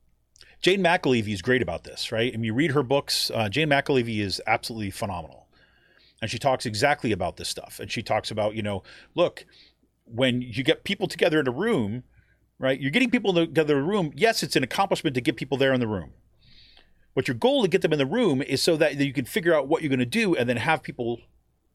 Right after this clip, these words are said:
go do it, to build your organizing committee, to build your kind of core of organizers. And not everybody that shows up is gonna be an organizer,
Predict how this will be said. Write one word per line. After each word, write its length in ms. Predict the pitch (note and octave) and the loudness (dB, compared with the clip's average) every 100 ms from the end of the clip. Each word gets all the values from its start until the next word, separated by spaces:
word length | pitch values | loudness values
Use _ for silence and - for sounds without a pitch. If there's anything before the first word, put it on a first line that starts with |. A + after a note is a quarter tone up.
| - | -6
go 160 | A2 G#2 | -2 0
do 180 | A#3+ | 0
it, 180 | G#3 - _ _ _ _ _ _ _ _ _ _ - | -2 -4 _ _ _ _ _ _ _ _ _ _ -10
to 80 | - - - | -10 -10 0
build 320 | E3+ F#3+ D#3+ | 2 4 2
your 120 | D#3 | 0
organizing 540 | D3+ D#3+ C3+ G#2 F#2+ F#2 | 0 0 0 -2 -4 -10
committee, 300 | - E2 D#2 | -12 -14 -12
to 120 | F#2+ | -14
build 520 | F2 D3+ E3+ F3 D3+ | -2 2 4 2 0
your 220 | C#3 B2+ | -2 -4
kind 200 | - C3 | -4 -4
of 80 | G#2+ | -4
core 360 | - C#3 C#3 C3+ | -6 -6 0 0
of 100 | A2+ | 0
organizers. 800 | A#2+ G2+ F#2 D2+ - - - - _ _ _ _ _ _ - - - _ _ _ _ _ _ - | -4 -4 -6 -10 -14 -14 -18 -18 _ _ _ _ _ _ -20 -20 -20 _ _ _ _ _ _ -2
And 80 | D#3+ | 0
not 200 | G#3+ - | 2 2
everybody 460 | D#3 G3 E3 F3+ E3+ | 2 2 2 4 4
that 120 | D#3+ | 2
shows 260 | - C#3+ | 2 2
up 120 | D3+ C3+ | 0 -2
is 80 | |
gonna 140 | A#2+ C#3 | -2 0
be 80 | D#3 | 0
an 40 | |
organizer, 600 | G3+ G#2+ F2 C#2+ - - | 0 -4 -6 -12 -18 -20